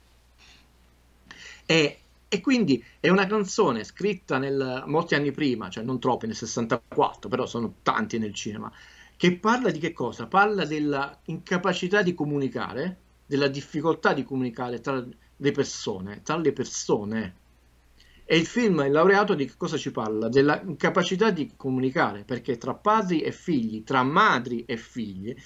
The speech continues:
e tra anche gli stessi genitori. E quindi è perfetta, è perfetta perché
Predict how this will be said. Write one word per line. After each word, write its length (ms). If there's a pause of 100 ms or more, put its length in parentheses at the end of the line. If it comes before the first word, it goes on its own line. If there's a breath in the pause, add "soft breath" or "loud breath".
(180 loud breath)
e 180
tra 180
anche 260
gli 60
stessi 340
genitori. 600 (680)
E 100
quindi 300
è 180 (100)
perfetta, 760 (380 soft breath)
è 100
perfetta 580
perché 760